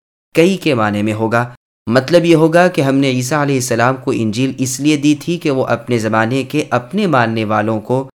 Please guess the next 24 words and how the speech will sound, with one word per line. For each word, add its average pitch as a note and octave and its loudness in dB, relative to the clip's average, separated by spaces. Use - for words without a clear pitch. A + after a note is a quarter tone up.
اسی C3+ 0
کے C#3 -4
مطابق G#2 -4
چلائیں، B2 0
اور B2+ 4
اگر C3+ 2
اسلام C3+ 0
کو C#3+ -2
امر C#3+ 2
کا C#3 -2
لام C3 2
سمجھا B2 0
جائے B2+ 0
اور B2+ 6
مشہور B2 0
قرات B2+ -2
وَلْيَحْكُمْ A#2 -2
پڑھی A#2+ -2
جائے A2+ -6
تو C#3 2
معنی C#3 4
یہ C#3 2
ہوں D3+ 0
گے F3 -2